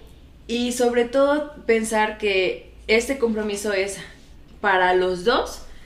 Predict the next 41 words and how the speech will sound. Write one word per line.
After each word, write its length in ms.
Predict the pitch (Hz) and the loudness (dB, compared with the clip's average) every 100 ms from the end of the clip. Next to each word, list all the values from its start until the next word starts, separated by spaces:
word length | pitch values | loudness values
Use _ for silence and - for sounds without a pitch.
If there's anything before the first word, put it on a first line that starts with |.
| - - | -20 -10
y 140 | - 214 | -4 -2
también 320 | 202 196 196 | -2 -2 -2
para 240 | 233 240 | 0 0
mí 320 | 226 233 262 247 | 0 -2 -4 -6
y 100 | 180 | -10
para 340 | 170 165 165 | -6 -4 -2
la 180 | 165 160 | -4 -4
otra 240 | 170 196 | -6 -8
persona 500 | 196 160 170 180 - - | -8 -8 -6 -6 -8 -8
individualmente. 960 | 175 165 160 160 170 170 175 180 175 165 | -10 -10 -10 -8 -8 -6 -6 -8 -8 -10
Entonces, 640 | 165 180 185 202 208 - - - - - - - - - - - | -8 -6 -6 -4 -6 -8 -18 -20 -20 -20 -20 -20 -20 -20 -20 0
hay 120 | 247 254 | 2 2
que 100 | 302 | 0
tener 320 | 302 269 247 | 0 0 -2
en 80 | 233 | -2
cuenta 380 | 208 208 196 | -4 -4 -6
que 100 | 196 | -6
tener 500 | 180 190 196 208 208 - | -4 -4 -2 -4 -4 -4
una 320 | 226 262 277 | 0 2 2
relación 600 | 269 240 226 226 214 214 | 2 0 -2 -2 -2 -2
conlleva 560 | 214 196 190 190 190 202 | -4 -4 0 0 0 -2
cierto 560 | - 214 214 220 233 214 | -2 0 2 2 -2 -2
compromiso, 720 | 190 185 190 190 190 220 - | -4 -6 -8 -8 -4 -4 -2
no 240 | 220 240 | 0 2
importa 460 | 277 277 247 226 254 | 2 2 0 -2 -2
el 80 | 240 | -2
objetivo 520 | 214 190 196 208 196 | -4 -8 -6 -4 -4
que 100 | 190 | -6
tengamos 680 | 175 175 180 180 175 180 - | -8 -6 -6 -6 -8 -10 -10
como 460 | - 180 180 175 | -8 -6 -6 -6
pareja 600 | 190 196 226 226 214 226 - | -2 0 0 -2 -4 -4 -2
o 160 | 190 | 0
las 280 | 190 180 180 | 2 0 -2
intenciones 640 | 180 180 180 180 240 220 | -6 -6 -6 -6 -6 -6
que 100 | - | -8
podamos 440 | 175 175 175 180 180 | -12 -10 -8 -8 -8
llegar 260 | 170 165 | -6 -6
a 100 | 175 | -8
tener 300 | 175 165 160 | -12 -14 -14
como 240 | - 170 170 | -14 -12 -6
pareja. 380 | 220 233 185 | -4 -4 -6